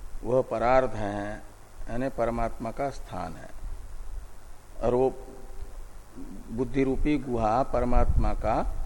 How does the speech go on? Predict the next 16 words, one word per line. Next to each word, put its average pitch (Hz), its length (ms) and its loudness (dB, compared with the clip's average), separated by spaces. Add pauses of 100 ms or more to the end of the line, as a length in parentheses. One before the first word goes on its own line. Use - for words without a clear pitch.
उत्कृष्ट - 560 0
स्थान - 460 6
है, - 180 8 (800)
ये 143 120 4
दिखाने 127 480 6
के 110 140 -4
लिए 131 180 4
परम 143 380 4
शब्द 123 400 0 (640)
ये 123 100 2
विशेषण 123 500 -2
है। 107 160 -8 (1600)
और 120 180 6
बुद्धि 131 680 4 (600)
से 131 80 12
लेना, 123 380 10